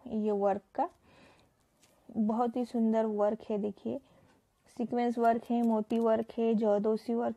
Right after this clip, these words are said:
किया गया है and कलर्स भी बहुत सुंदर है।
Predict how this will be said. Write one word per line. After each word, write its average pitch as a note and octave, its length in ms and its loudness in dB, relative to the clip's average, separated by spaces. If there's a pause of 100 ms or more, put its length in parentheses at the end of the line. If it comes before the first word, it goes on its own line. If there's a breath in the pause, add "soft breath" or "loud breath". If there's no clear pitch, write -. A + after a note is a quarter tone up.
(100)
किया A3 240 -2
गया A3+ 220 -2
है A3 260 -6 (1400)
and B3 240 -2
कलर्स A3 380 -2
भी B3 100 -4
बहुत G3+ 440 -8
सुंदर G3+ 400 -8
है। G#3+ 100 -10